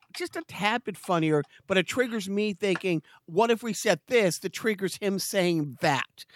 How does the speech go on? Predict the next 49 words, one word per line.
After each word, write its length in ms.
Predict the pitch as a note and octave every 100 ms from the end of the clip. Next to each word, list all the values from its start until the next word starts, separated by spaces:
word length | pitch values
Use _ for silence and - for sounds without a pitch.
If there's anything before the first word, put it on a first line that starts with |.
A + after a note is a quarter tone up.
| - - - -
And 180 | G3 F3+
so 400 | - G3+ F#3+ F#3
the 120 | F3+
process, 920 | - - E4+ F4 - D#3+ B2 B2+ - - _ _
that 260 | A3 A#3+ -
process 480 | A3 G#3 - - C#3
has 260 | D#3+ D#3
been 180 | - D#3
fun. 380 | - D3+ B2 A#2
And 360 | - C#3 C#3 C3+ - - - -
so 220 | - E3+
what's 220 | D#3+ D#3+
gonna 160 | F3 D3+
happen 440 | A3 A3+ A3 G3+
is 560 | G#3 E3 D#3+ D#3 C#3+ - _ - - -
hopefully 440 | E3+ F3+ G3+ F#3+
over 160 | F#3+ F3
the 80 | E3
next, 220 | E3 F3+
I 140 | A3 D4
have 160 | D4
a 60 | A#3+
self-imposed 640 | - A3+ A3 F3 G3 F#3
deadline 420 | F3+ E3+ E3+ D#3+
of 80 | D3
June 240 | B2+ D3+ C#3
first, 320 | B2+ A#2+ -
which 180 | D3 D#3
is 120 | D3
a 140 | C3+ -
fictitious, 760 | C#3 B2 C4 B3+ C4 A#3 A3 -
I, 180 | B2 - _ _ - -
not 220 | G3 A3+
pulling 340 | - B3 A3+ G3+
a 60 |
number 360 | F3+ F#3+ F#3+ F3
out 140 | D#3+
of 80 | E3+
the 160 | D#3+ E3+
air, 80 | F3
but 140 | D3+
at 60 | -
the 40 |
beginning 320 | E3 F3+ F3
of 60 | E3
the 60 |
year, 180 | F#3 G#3
I'm 80 | D#3+
like, 240 | D#3+ D3+